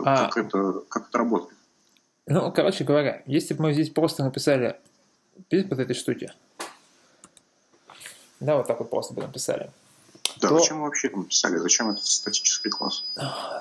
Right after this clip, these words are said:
Speaker 1: Статический класс для того, чтобы наш, а, интеграционный тест, его configuration, чем-то отличался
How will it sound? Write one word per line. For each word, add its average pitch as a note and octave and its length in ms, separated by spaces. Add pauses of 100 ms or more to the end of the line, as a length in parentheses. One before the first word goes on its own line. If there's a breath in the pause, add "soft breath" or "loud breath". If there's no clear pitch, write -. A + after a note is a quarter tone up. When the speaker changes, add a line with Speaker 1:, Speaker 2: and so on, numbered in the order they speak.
(140 loud breath)
Speaker 1:
Статический D#3 460
класс C4+ 320
для D3 120
того, D#3 220
чтобы D3+ 460
наш, D3+ 360 (340)
а, D3 200
интеграционный D3 640
тест, A#3+ 300 (220)
его C3 260
configuration, B2+ 720 (200)
чем-то F#3+ 400
отличался E3 840